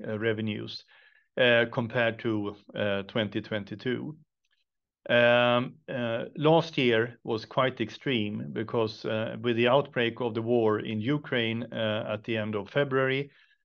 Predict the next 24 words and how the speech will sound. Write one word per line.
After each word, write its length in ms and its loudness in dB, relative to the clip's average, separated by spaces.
uh, 360 4
we 120 2
could 200 0
see 340 -2
a 100 -2
sudden 640 -2
spike, 680 0
which 280 -4
continued 580 -2
for 380 0
many 400 0
months 420 -2
into 240 -8
twenty 360 -6
twenty-two. 640 -8
In 100 -6
fact, 440 -2
uh, 140 0
all 180 -4
the 100 -2
way 200 0
into 200 -4
the 120 -6
fall 380 0